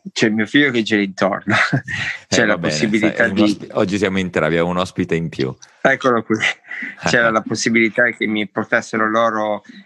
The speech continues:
Speaker 1: eh, le verdure con un certo contesto, di fare attenzione ai dettagli, perché io sono molto meticoloso nell'acquisto di materie prime importanti e sane,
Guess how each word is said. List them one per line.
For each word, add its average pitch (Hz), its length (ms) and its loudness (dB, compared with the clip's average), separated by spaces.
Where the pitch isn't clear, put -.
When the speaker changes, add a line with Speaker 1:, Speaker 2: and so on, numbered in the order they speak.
Speaker 1:
eh, 98 340 -2
le 98 120 -2
verdure 113 560 -2
con 104 120 -4
un 101 120 -4
certo 107 300 -4
contesto, 107 500 -2
di 98 100 0
fare 104 200 0
attenzione 104 420 -4
ai 98 60 -4
dettagli, 107 540 -2
perché - 260 -12
io 107 100 -2
sono 98 220 -8
molto 104 440 -4
meticoloso 104 680 -4
nell'acquisto 104 800 -2
di 120 120 -2
materie 104 340 0
prime 101 280 0
importanti 104 640 -2
e - 20 -6
sane, 120 480 -2